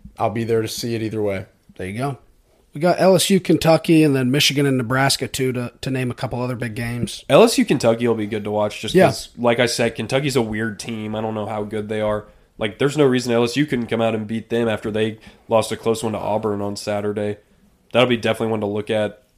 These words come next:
Speaker 3: Um, and then, yeah, Nebraska, Michigan is one. So this is a huge game for Nebraska. Actually, it's a huge game for both of them.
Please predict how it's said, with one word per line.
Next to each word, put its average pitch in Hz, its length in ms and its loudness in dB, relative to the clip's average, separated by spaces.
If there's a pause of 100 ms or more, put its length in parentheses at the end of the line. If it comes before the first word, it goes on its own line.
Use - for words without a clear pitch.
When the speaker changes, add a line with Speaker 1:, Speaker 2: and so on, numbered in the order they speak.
(200)
Speaker 3:
Um, 104 520 -6 (640)
and 127 140 0
then, 139 120 4
yeah, 143 160 6
Nebraska, 143 500 6
Michigan 131 460 0
is 120 120 -4
one. 117 520 0 (420)
So 123 760 4 (1300)
this 139 300 2
is - 80 -4
a 180 60 4
huge 143 420 -4
game 123 200 2
for 127 180 0
Nebraska. 107 1040 -2 (360)
Actually, 170 280 2
it's 156 120 -2
a 151 40 -2
huge 226 200 0
game 226 120 4
for 139 100 -2
both 110 200 0
of 101 60 -4
them. - 140 -14